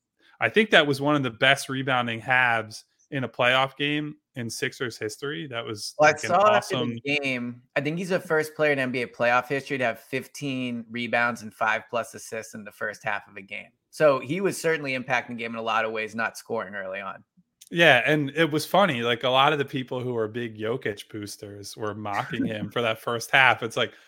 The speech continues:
Speaker 1: bro, if Jokic had an eight fifteen five half, you guys would be fucking falling all
Speaker 2: Oh, I
Speaker 1: over
Speaker 2: know.
Speaker 1: yourselves to be like,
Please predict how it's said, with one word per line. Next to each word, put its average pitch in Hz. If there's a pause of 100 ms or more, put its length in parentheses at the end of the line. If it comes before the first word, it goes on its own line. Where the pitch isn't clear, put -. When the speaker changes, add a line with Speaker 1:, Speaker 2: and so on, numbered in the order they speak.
(220)
Speaker 1:
bro, 165
if 127
Jokic 175
had 180
an 131
eight 151
fifteen 151
five 123
half, 113 (320)
you 156
guys 156
would 151
be 135
fucking 143
falling 147
all 135
Speaker 2:
Oh, -
I 110
Speaker 1:
over 104
Speaker 2:
know. 107
Speaker 1:
yourselves 104
to 131
be 131
like, 117